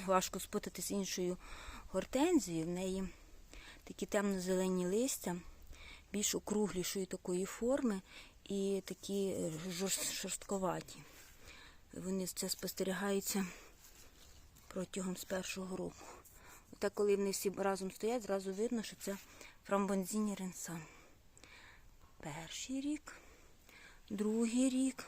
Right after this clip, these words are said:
може бути і на три, і на чотири пагона, третій рік. І оця вже четвертий рік.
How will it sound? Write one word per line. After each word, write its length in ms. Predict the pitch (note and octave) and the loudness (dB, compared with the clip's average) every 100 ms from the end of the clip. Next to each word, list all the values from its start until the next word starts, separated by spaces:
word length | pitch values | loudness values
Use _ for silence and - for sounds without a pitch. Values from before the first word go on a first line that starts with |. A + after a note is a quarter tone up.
| - | -2
може 240 | D4 A3 | 2 2
бути 240 | G3+ G3 F#3 | 0 0 0
і 40 | |
на 140 | F3+ | 0
три, 160 | F3+ G3 | -2 -2
і 60 | F3 | -2
на 140 | F3 | -2
чотири 400 | - - C4 B3+ | -6 -2 0 0
пагона, 540 | - A#3 A#3 A3 G#3+ - - - - - - - | -2 -2 0 0 -4 -6 -16 -18 -18 -20 -20 -20
третій 640 | - G3 G3 G#3 - C4+ | -8 -4 -4 -6 -4 -2
рік. 280 | C#4 D4 - - - - - - - - - - - - - | 2 0 -2 -12 -16 -20 -20 -20 -20 -20 -20 -20 -20 -20 -4
І 140 | A3+ | -2
оця 400 | - G#3+ C4 C4 | -2 -2 0 0
вже 280 | B3 A3+ G#3+ - - | 2 0 -2 -4 -10
четвертий 640 | - - G#3 G#3+ G#3 G3+ F#3+ | -10 -8 -4 -4 -2 -2 0
рік. 400 | F3+ D3 - | -2 -4 -8